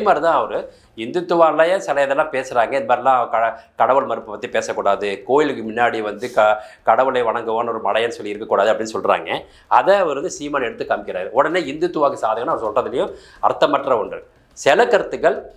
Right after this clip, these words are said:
எல்லா இடத்துலையும் பொதுவா இருக்கும், அவ்வளவுதான். இப்போ பதினேழுன்னு சொன்னா அதுலயும் ஏழு இருக்கும், இருபத்தேழுன்னு சொன்னா அதுலயும் இருக்கும்,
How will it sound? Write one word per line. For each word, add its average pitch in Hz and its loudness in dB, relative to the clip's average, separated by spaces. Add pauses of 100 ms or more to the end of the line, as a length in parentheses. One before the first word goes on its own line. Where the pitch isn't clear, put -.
(240)
எல்லா 139 4
இடத்துலையும் 143 -4 (300)
பொதுவா 139 4
இருக்கும், - -10 (200)
அவ்வளவுதான். 110 0 (440)
இப்போ 123 2 (380)
பதினேழுன்னு 175 2
சொன்னா 135 0 (140)
அதுலயும் 143 -2
ஏழு 131 2
இருக்கும், 120 -6
இருபத்தேழுன்னு 170 2
சொன்னா 151 4
அதுலயும் 139 -2
இருக்கும், 120 -2